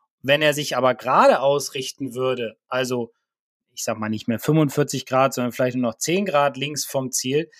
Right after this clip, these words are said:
und der Ball würde dann extrem weit nach rechts wegdriften, dann hätte er natürlich ein extremes Slice-Problem und das wäre logischerweise wieder kein, kein Fade. Also man muss halt, um ein Fade oder ein Draw zu spielen,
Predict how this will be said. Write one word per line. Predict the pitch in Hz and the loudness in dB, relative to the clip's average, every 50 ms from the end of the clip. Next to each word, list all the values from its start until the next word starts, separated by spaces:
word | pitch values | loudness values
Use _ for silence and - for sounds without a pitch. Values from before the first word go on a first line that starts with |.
| - - _ _ _ - | -20 -20 _ _ _ -8
und | - 139 135 135 | -6 -6 0 2
der | 135 127 | 2 4
Ball | - - 143 147 151 139 | 4 4 4 4 2 0
würde | 143 139 135 123 | -4 -4 -2 0
dann | 135 139 143 - | 0 0 0 0
extrem | - 135 - - - - - 160 156 151 135 | -4 -6 -4 -4 -4 -2 -2 -2 -2 0 2
weit | 139 135 - | 0 0 0
nach | - 117 113 - | -2 -6 -6 -2
rechts | 151 170 170 - - - | -2 -2 -2 -2 -8 -4
wegdriften, | 123 135 131 135 _ - 120 127 117 - - - 143 147 156 147 _ - | -2 -2 -4 -4 _ -6 -6 -4 -4 -6 -12 -12 -12 -12 -12 -10 _ -4
dann | 131 123 120 | -4 -4 -2
hätte | 113 147 147 147 139 | -4 -4 -2 -2 -2
er | 131 131 | -2 -2
natürlich | 135 127 - - 135 131 127 - | -4 -6 -6 -6 -6 -6 -6 -8
ein | 131 | -10
extremes | 127 117 - - - - 135 127 120 113 - | -12 -10 -10 -10 -8 -6 -6 -4 -4 -4 -2
Slice-Problem | - - 156 180 185 - - _ - 120 101 107 113 117 139 151 _ _ - - _ _ - | 0 2 4 4 4 2 0 _ -8 -8 -6 -4 -4 -4 -4 -6 _ _ -20 -20 _ _ -16
und | - 107 - | -14 -6 -6
das | 107 - - - | -4 -4 -2 -2
wäre | 143 147 147 151 | 0 0 0 0
logischerweise | 151 147 151 151 156 147 - 151 139 135 139 139 139 139 135 | 0 0 0 0 0 -2 0 -2 0 2 2 2 2 0 -4
wieder | 139 139 143 135 | -2 0 0 -2
kein, | - - - 135 135 135 135 135 - _ _ _ _ _ _ _ - | -2 -4 -6 -4 -4 -4 -6 -8 -10 _ _ _ _ _ _ _ -10
kein | - 135 127 123 | -6 -4 -4 -4
Fade. | 113 - - 196 202 175 131 - - | -4 2 2 4 4 4 0 -2 -4
Also | 127 127 123 135 | -4 -4 -4 -2
man | 131 131 127 127 | -2 -2 -2 -2
muss | 127 135 156 170 - - 160 | 0 0 2 2 2 2 4
halt, | 151 147 156 156 156 - _ _ _ _ _ _ _ _ _ _ _ _ | 4 4 4 2 -2 -12 _ _ _ _ _ _ _ _ _ _ _ _
um | - 151 156 151 | -2 -2 -2 0
ein | 135 131 131 127 127 | -2 -2 -2 -2 -4
Fade | - - 135 135 151 165 - 139 | -2 0 2 4 4 2 0 -2
oder | 139 131 | 0 0
ein | 131 131 131 | 0 0 -2
Draw | 117 117 104 117 131 151 | -4 -2 2 4 4 4
zu | 151 - - 185 | 4 2 -6 -4
spielen, | 143 - - - 160 160 165 165 170 170 175 165 | -4 -4 -4 -4 -2 0 2 2 0 -2 -4 -10